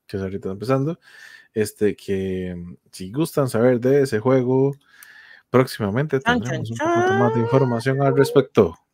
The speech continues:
Speaker 2: Chan, chan, chan.
Speaker 1: Chan, chan, chan.
Speaker 2: Ah, ok. Ese
Speaker 1: Ujú.
Speaker 2: por-, ese tablero es de
Speaker 1: Es el de Rock
Speaker 2: Ah.
Speaker 1: Hard, entonces, eh, espe-, espérese,
Speaker 2: Ay, es que yo no
Speaker 1: espérese,
Speaker 2: había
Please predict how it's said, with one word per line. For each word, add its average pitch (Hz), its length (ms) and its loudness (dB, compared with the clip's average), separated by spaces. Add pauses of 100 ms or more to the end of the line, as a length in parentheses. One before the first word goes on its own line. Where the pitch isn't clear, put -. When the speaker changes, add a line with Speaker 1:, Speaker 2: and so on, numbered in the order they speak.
(360)
Speaker 2:
Chan, 370 200 4
chan, 175 200 -4
chan. 605 140 6 (460)
Speaker 1:
Chan, 147 180 4
chan, 131 180 2
chan. 98 840 -4 (460)
Speaker 2:
Ah, 339 280 6
ok. 262 240 2 (680)
Ese 240 340 2
Speaker 1:
Ujú. 294 100 -6
Speaker 2:
por-, 233 320 -4
ese 247 500 2
tablero 254 1040 2
es 214 320 -4
de 214 200 -2
Speaker 1:
Es 104 380 2
el 101 380 0
de 101 180 -2
Rock 92 300 -4 (140)
Speaker 2:
Ah. 143 160 6
Speaker 1:
Hard, 139 180 0
entonces, - 400 -14 (560)
eh, 107 140 -12 (100)
espe-, 147 800 4 (220)
espérese, 156 680 2
Speaker 2:
Ay, 277 140 4
es 302 100 0
que 131 80 2
yo 151 220 4
no 320 80 4
Speaker 1:
espérese, - 20 4
Speaker 2:
había 320 160 4